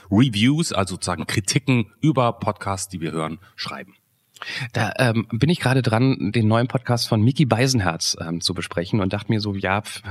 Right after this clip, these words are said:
Speaker 2: man hatte ja schon mal kurz Kontakt, der war ja vor zwei Jahren bei uns im Podcast. Ich schreib dem mal an bei Twitter, vielleicht beantwortet er alles. Dem war auch so, ich hab vorgestern mit ihm telefoniert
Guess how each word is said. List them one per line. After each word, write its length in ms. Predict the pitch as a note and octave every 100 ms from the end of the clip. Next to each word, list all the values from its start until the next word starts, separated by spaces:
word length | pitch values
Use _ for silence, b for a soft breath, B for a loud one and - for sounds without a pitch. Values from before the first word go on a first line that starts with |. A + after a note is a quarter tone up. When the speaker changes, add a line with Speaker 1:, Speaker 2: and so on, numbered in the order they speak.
| G2+ -
Speaker 2:
man 160 | A2 G#2+
hatte 180 | C3 C#3
ja 80 |
schon 160 | G#2+ A#2
mal 80 | G#2
kurz 200 | G#2+ -
Kontakt, 360 | G2+ - C3+
der 100 | G#2+
war 140 | G2 B2+
ja 80 | C3+
vor 260 | B2 A#2+
zwei 240 | - - A2
Jahren 300 | G#2+ C3 C#3
bei 80 |
uns 220 | A2+ C#3 C3
im 80 |
Podcast. 500 | C3 C#3+ - E3+ - - B B B B -
Ich 140 | A#2+
schreib 300 | - A2+ A#2+
dem 140 | B2+
mal 100 | A#2
an 160 | G#2+ B2+
bei 100 | B2
Twitter, 300 | A2+ A#2+ A#2
vielleicht 360 | - A2 G#2 -
beantwortet 520 | - G2 G#2 G2+ G2
er 120 | G2
alles. 240 | - D#3 - B B B A2
Dem 120 | A2
war 160 | D#3+
auch 120 | F#3+ F3+
so, 280 | G3+ G#3 -
ich 80 | -
hab 140 | C#3
vorgestern 400 | - E3 E3 D#3+
mit 140 | D3 D#3+
ihm 80 | D3+
telefoniert 640 | C#3+ - - B2+ C#3+ A3+